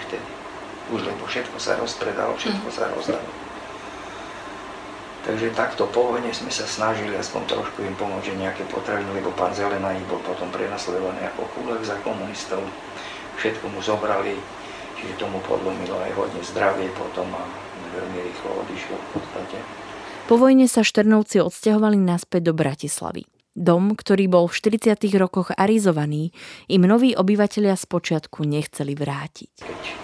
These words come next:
Speaker 1: po vojne, to mi rodičia rozprávali, ja som toho svedkom nebol, keď prišli do toho domu na palisadu, ktorý bol ich, ktorý arizoval.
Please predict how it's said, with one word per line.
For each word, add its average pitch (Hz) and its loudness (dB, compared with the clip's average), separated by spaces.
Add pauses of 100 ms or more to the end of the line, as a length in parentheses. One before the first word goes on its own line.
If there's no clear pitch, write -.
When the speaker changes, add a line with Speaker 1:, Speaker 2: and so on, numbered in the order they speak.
(100)
Speaker 1:
po 92 4
vojne, 85 -4 (1800)
to 92 -4
mi 87 -6
rodičia 92 -4
rozprávali, 87 -4
ja 82 -4
som - -10
toho 95 -6
svedkom 90 -6
nebol, 92 -4
keď 90 -4 (120)
prišli 98 -4
do 92 -2
toho 90 -2
domu 98 0
na 90 0
palisadu, 90 0 (320)
ktorý 80 -2
bol 82 -2
ich, 107 -4 (240)
ktorý - -4
arizoval. 82 -2